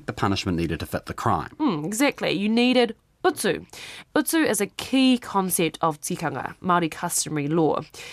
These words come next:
Speaker 2: It's commonly mistranslated as revenge, but it actually means something more like rebalancing, cost or reparation.
Speaker 1: We can understand utu a bit better by looking at it as one of three interlocking concepts,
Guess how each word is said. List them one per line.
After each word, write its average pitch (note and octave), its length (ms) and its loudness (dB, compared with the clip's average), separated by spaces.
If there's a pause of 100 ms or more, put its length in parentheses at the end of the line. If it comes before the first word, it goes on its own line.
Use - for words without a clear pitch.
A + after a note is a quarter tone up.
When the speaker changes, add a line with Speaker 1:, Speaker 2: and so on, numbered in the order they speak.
(240)
Speaker 2:
It's - 180 0
commonly C4 400 2
mistranslated G3+ 920 0
as D#3 280 0
revenge, E3+ 560 0 (200)
but G#3 120 2
it G3 100 -4
actually C#4 460 2
means A#3 280 2
something G#3 380 0
more F3 240 4
like E3+ 380 0
rebalancing, A3+ 880 0
cost - 500 2
or D#3+ 160 2
reparation. D#3 680 -2 (260)
Speaker 1:
We D3 100 -2
can F3 120 0
understand F#3 560 4
utu A#2+ 300 2
a G#2+ 80 2
bit - 400 -2
better G#2+ 280 2
by F2 140 0
looking A#2 340 2
at C3 80 0
it - 20 0
as A2 120 -2
one G2 160 2
of F2+ 100 0
three C3+ 560 2
interlocking G#2 600 2
concepts, - 720 -6